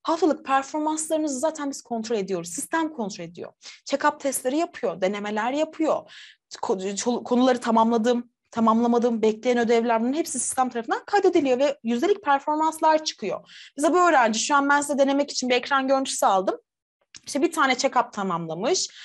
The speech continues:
e, yüz on çalışma puanı hedefliyormuş. Yüzde sekiz çalışmış daha. Yani bunun performansı şu an çok iyi gitmiyor mesela bu öğrencinin. Bu burada zaten alarm veriyor bize. Biz bu öğrenciyle zaten birebir irtibata geçiyoruz.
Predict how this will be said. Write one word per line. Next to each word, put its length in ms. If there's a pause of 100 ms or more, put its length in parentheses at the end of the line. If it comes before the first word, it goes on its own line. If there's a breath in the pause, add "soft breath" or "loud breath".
(240 loud breath)
e, 100
yüz 240
on 340
çalışma 400
puanı 280
hedefliyormuş. 1000 (140)
Yüzde 160
sekiz 320
çalışmış 480
daha. 120
Yani 220
bunun 100
performansı 600
şu 120
an 40
çok 180
iyi 120
gitmiyor 340
mesela 340
bu 60
öğrencinin. 580
Bu 80
burada 240
zaten 340 (260 loud breath)
alarm 420
veriyor 340
bize. 300
Biz 180
bu 180
öğrenciyle 400
zaten 360
birebir 260
irtibata 540
geçiyoruz. 680